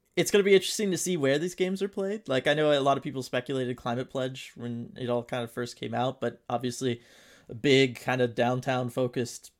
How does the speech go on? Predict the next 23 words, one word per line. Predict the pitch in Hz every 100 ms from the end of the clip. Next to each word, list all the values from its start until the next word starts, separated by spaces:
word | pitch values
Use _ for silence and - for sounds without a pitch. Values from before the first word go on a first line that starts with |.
| _
place | - 131 127
like | 127 120 -
that, | 127 127 - _ _ _ _
it's | - - -
not | 139 120 -
normal | 131 120 135 143 151 147
totally | - 135 143 160 165
to | 156
see, | - 170 175 180
uh, | - 156
A | -
H | 160 160 -
L | 160
games | 156 156 160
in | 160 143
a | 147
situation | 156 - 156 - 156
like | 156 160
that, | 160 -
what | 135 -
with | 135
scheduling | - - 127 123 131 135 139
between | 123 - 131 127 120